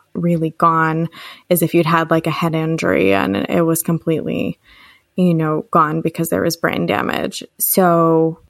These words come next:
a really good example that Hypnostory has given in the past is something that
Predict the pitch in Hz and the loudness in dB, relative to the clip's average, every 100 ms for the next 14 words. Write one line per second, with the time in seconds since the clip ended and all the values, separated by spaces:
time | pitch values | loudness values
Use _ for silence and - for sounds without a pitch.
0 | - 190 185 190 185 180 180 165 170 170 | -4 0 4 4 4 2 0 0 -2 -2
1 | 170 170 170 165 - 180 185 170 175 170 | -2 -2 -2 -4 -6 -4 -2 -2 -2 -2
2 | 170 165 170 170 165 170 165 180 - 285 | -2 -2 -2 -2 -2 -4 -4 -6 -2 2
3 | 254 202 190 - - 180 175 165 165 165 | 4 2 0 -2 -4 -2 0 0 0 0
4 | 165 165 - - - - 196 - 180 170 | -2 -2 -6 -8 -6 0 0 2 0 2
5 | 165 160 165 | 2 2 0